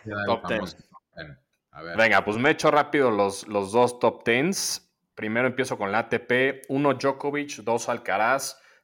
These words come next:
Speaker 3: Tres, Sinner. Cuatro, Medvedev. Cinco, Rublev. Seis, Zverev. Siete, Holger Rune.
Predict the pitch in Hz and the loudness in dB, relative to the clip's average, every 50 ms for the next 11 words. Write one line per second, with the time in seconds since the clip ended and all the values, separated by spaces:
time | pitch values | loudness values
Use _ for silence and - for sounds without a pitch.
0 | _ - 123 123 131 127 120 - - 139 139 143 143 143 143 151 160 - - - | _ -4 0 2 2 2 0 -4 -4 -2 -2 0 2 2 2 2 2 -2 -4 -4
1 | - 131 120 120 - 127 120 110 98 95 98 98 107 123 135 135 - - - - | -2 -2 -2 0 0 -2 0 0 -2 -2 -2 0 0 0 0 -2 -4 -10 -12 -10
2 | - 127 123 117 117 131 117 107 101 98 107 113 127 139 156 151 - - - - | -8 -6 -6 -4 -2 -2 -2 -2 -2 -4 -2 0 0 0 0 -2 -6 -14 -16 -12
3 | - - - 127 120 123 120 117 - - - - - - - - 101 98 101 117 | -10 -8 -4 -2 -2 -2 -2 -4 -8 -10 -14 -16 -18 -14 -6 -2 0 0 2 2
4 | 127 131 127 - - _ _ _ _ _ _ _ - - - 131 127 123 127 131 | 2 0 -2 -6 -18 _ _ _ _ _ _ _ -14 -8 -4 -2 -2 -2 -2 -4
5 | 117 - - 123 120 117 110 110 110 104 110 120 135 147 165 180 - | -6 -2 0 0 0 2 2 0 0 0 0 0 0 0 -2 -2 -6